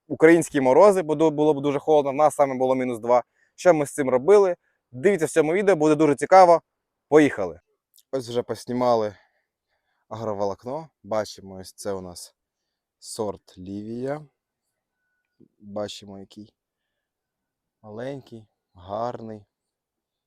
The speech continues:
Все наша диня. Теж така ж. І ось талісманчик.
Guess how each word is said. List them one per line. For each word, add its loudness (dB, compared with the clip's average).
Все -18
наша -14
диня. -16
Теж -18
така -20
ж. -20
І -14
ось -10
талісманчик. -16